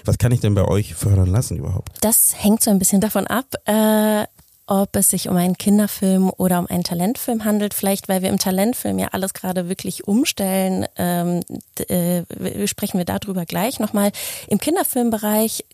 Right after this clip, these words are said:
Speaker 2: gibt es zwei Einreichtermine pro Jahr, meistens einen im Frühling und einen im Herbst. Und hier kann man die Entwicklung des Treatments, des Drehbuchs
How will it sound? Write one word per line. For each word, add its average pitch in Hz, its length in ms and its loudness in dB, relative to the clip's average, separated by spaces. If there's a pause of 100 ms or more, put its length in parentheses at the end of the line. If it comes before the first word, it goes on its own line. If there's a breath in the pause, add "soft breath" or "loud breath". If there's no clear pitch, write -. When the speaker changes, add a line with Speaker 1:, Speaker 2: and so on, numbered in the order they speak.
Speaker 2:
gibt - 260 -2
es 180 260 0
zwei 175 380 0
Einreichtermine 190 800 2
pro - 160 -4
Jahr, 302 280 0
meistens 170 360 -2
einen 165 220 -6
im 170 160 -2
Frühling 214 480 0
und - 180 -10
einen 156 200 -2
im 156 100 -2
Herbst. - 480 -2 (800 loud breath)
Und 233 480 4
hier 220 360 2
kann 202 280 0
man 196 240 4
die - 100 -2
Entwicklung 185 540 0
des - 160 0
Treatments, 302 720 0 (180)
des 185 160 0
Drehbuchs 226 800 -2